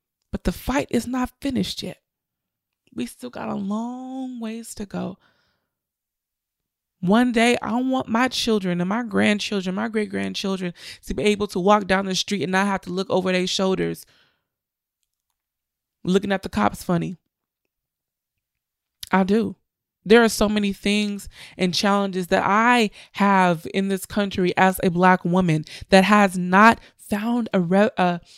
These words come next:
a resolution that I don't want future generations to experience. We have to sometimes sit with the struggles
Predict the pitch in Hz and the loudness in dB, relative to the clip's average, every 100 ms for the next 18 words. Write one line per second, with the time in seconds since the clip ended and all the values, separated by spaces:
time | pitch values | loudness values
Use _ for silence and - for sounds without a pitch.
0 | - 190 226 254 214 185 254 - 175 156 | -4 2 4 4 2 2 2 0 -2 -4
1 | 175 - _ _ _ _ _ _ _ _ | -10 -18 _ _ _ _ _ _ _ _
2 | 226 226 202 175 226 - 202 226 214 - | -2 0 -2 0 0 -2 -4 -2 -2 -6
3 | - - - 247 233 196 208 202 196 196 | -20 -8 -2 0 0 0 0 0 0 -2
4 | - 180 160 160 - _ - - 175 - | -2 -2 -4 -6 -14 _ -4 0 0 0
5 | 196 196 185 180 - - - - _ _ | 2 4 4 2 -4 -10 -16 -16 _ _
6 | _ _ _ _ _ _ _ _ _ _ | _ _ _ _ _ _ _ _ _ _
7 | _ _ _ _ _ _ _ _ _ _ | _ _ _ _ _ _ _ _ _ _
8 | _ _ _ _ 185 262 311 - 196 - | _ _ _ _ 2 6 6 4 -2 -2
9 | - 247 240 233 208 185 - - - 269 | -4 -4 -4 -4 -4 -4 -8 -6 0 0
10 | - 202 196 180 - - 214 214 180 160 | -2 -6 -4 -4 -4 2 4 6 4 0
11 | - | -4